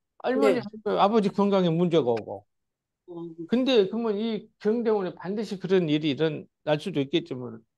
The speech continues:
Speaker 1: 세운에서 이제 경이 왔을 때 더 작용력이 있더라 그 말이에요.
Speaker 2: 네. 감사합니다.
Speaker 1: 경인대운은 환경을 조성만 해줄 뿐이에요. 근데 이 경인대운에 이렇게 해서 문제가 있고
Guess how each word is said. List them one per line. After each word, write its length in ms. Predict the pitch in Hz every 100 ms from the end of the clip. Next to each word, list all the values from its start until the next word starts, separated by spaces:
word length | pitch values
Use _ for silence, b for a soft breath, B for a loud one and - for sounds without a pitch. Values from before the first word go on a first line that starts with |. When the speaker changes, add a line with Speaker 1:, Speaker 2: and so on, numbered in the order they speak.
| _ _
Speaker 1:
세운에서 640 | - 277 302 330 302 208
이제 180 | 180 151
경이 200 | - 170
왔을 340 | 180 147 156 -
때 160 | 127 127
더 140 | 143
작용력이 540 | 143 139 170 180 131 110
있더라 320 | - 160 117
그 40 |
말이에요. 200 | 92 95 - _ _ _ _ _ _
Speaker 2:
네. 260 | - 180 - _ _ _ _ - -
감사합니다. 720 | 220 220 185 - 220 220 226
Speaker 1:
경인대운은 400 | 220 165 185 156
환경을 480 | 233 247 233 202 151
조성만 520 | 139 139 196 202 147
해줄 260 | 160 160 135
뿐이에요. 400 | - 120 - - - _ _ _ -
근데 460 | 220 226 165 127 - _ _ _ _ _ _
이 340 | 208 254 277 269
경인대운에 760 | 208 254 247 226 208 196 170
이렇게 320 | 160 196 196 208
해서 360 | 202 170 147 -
문제가 540 | 165 190 190 175 160
있고 580 | 143 139 143 123 110